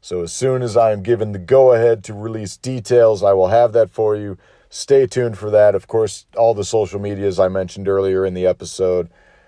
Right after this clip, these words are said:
uh, the email, et cetera, et cetera. Give me some feedback. Let me know y'all are out there. I see the numbers. I see that some of y'all are, are, are listening.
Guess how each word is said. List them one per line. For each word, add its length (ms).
uh, 240
the 140
email, 520
et 100
cetera, 340
et 80
cetera. 380
Give 160
me 80
some 200
feedback. 540
Let 160
me 80
know 200
y'all 360
are 100
out 240
there. 200
I 100
see 480
the 80
numbers. 460
I 80
see 240
that 160
some 240
of 80
y'all 240
are, 180
are, 280
are 180
listening. 600